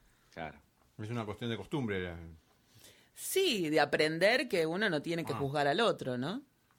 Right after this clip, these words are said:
Speaker 2: Ujú.
Speaker 3: Entonces
Speaker 1: Pero claro, bueno, igual tiene que ser difícil porque es un tema, eh, hay momentos y momentos, porque una cosa es decir, eh, no sé, cruzarse a alguien en el colectivo y, no sé, sacarle una foto y ridiculizarle, decir, "Ay, qué mal que le digan los pantalones"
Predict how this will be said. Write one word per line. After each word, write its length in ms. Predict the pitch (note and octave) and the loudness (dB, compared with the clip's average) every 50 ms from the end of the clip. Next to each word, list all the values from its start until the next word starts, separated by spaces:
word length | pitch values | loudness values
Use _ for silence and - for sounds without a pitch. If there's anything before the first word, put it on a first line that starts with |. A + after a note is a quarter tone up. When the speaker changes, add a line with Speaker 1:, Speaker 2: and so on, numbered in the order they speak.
| _ _ | _ _
Speaker 2:
Ujú. 320 | A2+ A#2+ B2 B2 C3 E3 G3 F#3+ - _ _ _ _ _ _ | -12 -12 -10 -8 -8 -10 -10 -12 -14 _ _ _ _ _ _
Speaker 3:
Entonces 200 | _ - F3+ F3+ - | _ -14 -8 -6 -4
Speaker 1:
Pero 100 | A2 A2 | 2 6
claro, 180 | A#2+ A2 G2 | 6 6 6
bueno, 200 | F#2+ G2 G2 F#2 | 6 4 2 0
igual 240 | F#2+ F#2+ G#2 A#2+ B2 | 2 4 4 4 4
tiene 160 | A#2+ G#2+ G2+ | 2 0 -2
que 100 | G2 F2+ | -2 -4
ser 140 | F2 - F#2 | -4 -4 -6
difícil 360 | F2+ F2+ - A2 F#2 F2 E2 | -6 -6 -6 -6 -6 -8 -8
porque 200 | D#2+ E2 D#2+ E2 | -6 -4 -4 -4
es 120 | D#2+ - - | -4 -4 -6
un 100 | F2 E2 | -4 -2
tema, 420 | F#2 F2+ F#2 F2+ F2 E2 D#2+ D#2 | -2 0 2 4 4 4 2 2
eh, 360 | E2+ E2 D2+ C2+ C2+ C#2+ C#2+ - - _ _ - - _ _ _ - - _ _ _ _ _ _ _ _ _ _ | 2 0 0 0 -2 -4 -8 -12 -14 _ _ -20 -20 _ _ _ -20 -20 _ _ _ _ _ _ _ _ _ _
hay 140 | - F#2+ G2 | 0 2 2
momentos 420 | G2 F#2 F2+ G2 G2+ G2+ G2+ - - | 2 2 0 2 2 2 0 0 0
y 40 | F2+ | 0
momentos, 360 | F#2 G#2 A2+ G#2+ F#2+ F2+ E2 | 2 4 4 2 2 0 -2
porque 160 | - F2+ F#2+ | -2 0 2
una 120 | G2 G2 G2+ | 4 6 6
cosa 220 | A2+ A2+ - A2+ | 6 6 6 4
es 60 | G2+ - | 4 4
decir, 220 | - G#2+ G2+ F#2+ | 2 2 4 4
eh, 420 | F#2+ F#2 F2+ F2+ F2 F2 E2+ E2+ E2 | 6 6 6 4 4 4 4 4 2
no 100 | E2 E2+ | 2 0
sé, 200 | E2+ - D#2 D2+ - | -2 -4 -6 -4 -4
cruzarse 440 | F2 F2 - G2 G2 F#2+ F#2 G#2 | -4 0 4 4 4 4 6 4
a 40 | G2 | 4
alguien 220 | G2+ G2+ G2+ G2 G2 | 6 6 4 2 2
en 140 | G2 F#2+ | 2 2
el 380 | F#2+ F#2 F#2 F#2 F#2 F#2 F#2 F2+ | 2 4 4 4 4 4 2 2
colectivo 1040 | - F#2 F#2 F#2 F2+ - - - A2 G#2+ G#2 G#2 G#2 G2+ G2+ G2+ G2+ G2+ G2+ G2+ G2 | 4 4 4 4 2 2 2 4 4 6 8 8 8 8 8 8 6 6 6 6 4
y, 560 | F#2 F#2 F2+ F2+ F2 F2 F2 E2+ E2+ E2+ E2+ - | 4 2 2 2 2 2 2 2 2 0 0 -2
no 200 | D#2+ D#2 D#2+ D#2+ | -4 -4 -4 -4
sé, 320 | D#2+ - D#2 D2 D2 C#2+ D2 | -4 -2 -2 -2 -2 -4 -2
sacarle 380 | - - D#2+ - F#2 F#2 F#2+ | 0 0 2 4 4 4 4
una 160 | F#2 F2+ F2 | 4 4 2
foto 580 | - - G2 G#2 G#2 - - G#2 G#2 G2+ G2+ G2 | 4 6 6 6 6 6 6 6 8 8 8 6
y 260 | F#2 F2 F2 F2 F2 | 4 4 2 2 0
ridiculizarle, 800 | F2 - F#2 F#2 F2+ E2+ - F2+ F2 F2 E2 - G2+ G2+ G2 F#2+ | 0 0 -2 -2 -2 0 0 0 0 0 2 4 4 4 4 4
decir, 160 | F2 G#2 G2 | 4 6 6
"Ay, 140 | G2+ G#2 F2+ | 6 6 4
qué 100 | F#2 F2+ | 4 4
mal 160 | F#2+ F#2+ F#2+ | 4 4 4
que 80 | F2 F2 | 4 4
le 60 | F2 | 4
digan 140 | F2+ F2+ F2+ | 4 4 4
los 80 | E2+ - | 4 4
pantalones" 680 | - F2 F2 G#2 G#2+ A2 G2 F2+ G#2+ - - - - | 2 4 6 6 6 6 6 4 2 -2 -4 -6 -14